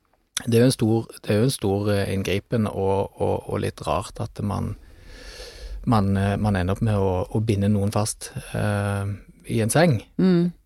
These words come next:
Speaker 1: Men så er det no-, så er det noe sånn da at når det blir hverdagskost, og, og, og man bruker det, eh, mye for å, for å avverge skade, og at dette blir en, et naturlig verktøy som man bruker,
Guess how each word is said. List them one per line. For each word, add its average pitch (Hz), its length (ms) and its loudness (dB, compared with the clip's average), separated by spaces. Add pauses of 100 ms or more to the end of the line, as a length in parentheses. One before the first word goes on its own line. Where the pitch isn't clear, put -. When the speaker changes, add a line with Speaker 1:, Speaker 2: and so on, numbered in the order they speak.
(800)
Speaker 1:
Men 131 160 6
så 151 120 6
er 139 120 6
det 160 80 4
no-, 131 240 4
så 135 120 4
er 131 40 8
det 147 60 4
noe 170 100 6
sånn 143 220 6
da 127 100 6
at 113 120 -2
når 117 180 4
det 117 80 0
blir 113 180 4
hverdagskost, 113 760 0
og, 107 300 0
og, 101 380 0
og 101 160 0
man 104 180 0
bruker 110 460 0
det, 120 180 4 (240)
eh, 104 260 0
mye 107 300 4
for 107 240 -2
å, 104 400 0
for 104 240 0
å 95 160 4
avverge 107 260 0
skade, 110 460 0
og 110 140 2
at 110 160 -6
dette 107 280 -6
blir 101 220 -4
en, 104 240 -4 (220)
et 113 120 -4
naturlig 107 520 -2 (280)
verktøy 113 560 0
som 117 140 -2
man 107 100 0
bruker, 120 460 -4